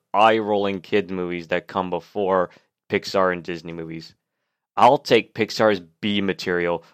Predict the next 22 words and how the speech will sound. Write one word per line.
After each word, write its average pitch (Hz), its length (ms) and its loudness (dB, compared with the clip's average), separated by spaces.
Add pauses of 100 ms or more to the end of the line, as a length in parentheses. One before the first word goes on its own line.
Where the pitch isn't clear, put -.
(140)
over 107 220 0
the 101 80 2
lights 95 400 0
of 85 160 -6
the 92 160 -6
Emoji 90 1120 -4
Movie, 85 480 -8 (220)
or 107 140 0
some 101 460 0 (480)
bull 110 380 0
movie 117 340 -4
starring 98 400 0
John 233 640 4
Cena, 190 600 2 (280)
or 120 160 8
a 113 140 8 (400)
fucking 160 420 2 (100)
Olaf 135 540 6
the 113 100 -4
Snowman 117 720 0
Disney 104 380 -2
short, 113 480 -2